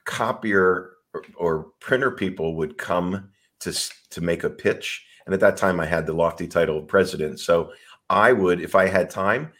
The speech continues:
I'd let them come in. And I mean, that, that was a daily occurrence almost if I was there.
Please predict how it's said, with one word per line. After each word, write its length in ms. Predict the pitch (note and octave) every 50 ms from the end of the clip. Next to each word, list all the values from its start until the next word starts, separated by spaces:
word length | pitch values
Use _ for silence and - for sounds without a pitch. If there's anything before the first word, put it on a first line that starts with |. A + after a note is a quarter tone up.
| _ _ _
I'd 160 | F#2 F#2+ -
let 220 | F#2+ G2 F#2 F#2+ -
them 180 | G2 F#2+ F#2+
come 220 | - G2 F2 F2 E2
in. 160 | C#2 C#2 C2 - _ _ _ _ _ _ _ _ _ _ _ _ _ -
And 80 | F2+ F2
I 60 | F2
mean, 200 | F#2 G2 G2 F#2+ F#2+
that, 200 | B2+ - A2 -
that 160 | G#2 A#2 A#2
was 240 | A2+ G2+ E2 - -
a 120 | F2 F2
daily 440 | E2+ D#2+ F#2+ G2 G2+ G2+ G2+ F#2+ F2
occurrence 480 | E2 - - G2+ F#2 F2 E2 D#2+ -
almost 480 | - D2 D#2 D#2+ D2+ D2+ D#2 D2+ - -
if 240 | - - E2 D#2+ -
I 100 | E2+ E2
was 200 | D#2 D#2 - -
there. 400 | F2 E2 D#2+ D2+ D2 D2+ D2+